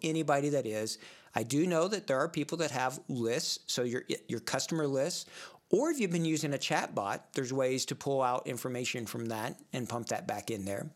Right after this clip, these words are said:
If you have some sort of app that you've been using, great, but if not, don't worry about it. Same thing with catalog. I don't think I have any teams that are using that. But it's these down here, Facebook sources, that are some that I wanna make sure that you're using as well.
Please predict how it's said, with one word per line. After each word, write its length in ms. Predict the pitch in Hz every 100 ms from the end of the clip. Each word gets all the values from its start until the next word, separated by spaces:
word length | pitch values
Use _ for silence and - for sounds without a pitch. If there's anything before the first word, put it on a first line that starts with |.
| - - - - - -
If 300 | 190 269 240
you 100 | 220
have 200 | 196 185
some 180 | 185
sort 220 | 180 175 151
of 120 | -
app 320 | 139 139 185 196
that 180 | 175
you've 120 | 190 185
been 120 | 180
using, 360 | 175 170 170
great, 500 | 165 151 151 147 147
but 80 | 143
if 180 | 139 143
not, 320 | 143 143 -
don't 180 | 131 120
worry 260 | 131 147 147
about 340 | 143 135 139
it. 100 | 139
Same 220 | - 151
thing 160 | 143 143
with 140 | 117
catalog. 520 | 147 139 127 113 120
I 80 | 127
don't 220 | 127 -
think 160 | 139 127
I 80 | 117
have 180 | 117 - 170
any 220 | 180 170
teams 420 | - 113 120 - -
that 160 | 123 120
are 60 |
using 340 | 117 113 113 110
that. 360 | 131 107 147 - - - - -
But 100 | 151
it's 160 | 156
these 320 | - 208 269 254
down 240 | 196 175
here, 440 | 147 170 123 117 -
Facebook 440 | - 175 - 156
sources, 500 | - 123 107 113 101
that 260 | 131 - -
are 320 | 151 165 202 185
some 380 | - 113 113 - - -
that 100 | 127
I 40 |
wanna 160 | 135 139
make 180 | 135 139
sure 140 | 147
that 180 | 131 -
you're 100 | 135
using 400 | 117 113 123 113
as 180 | 117 110
well. 360 | 117 104 104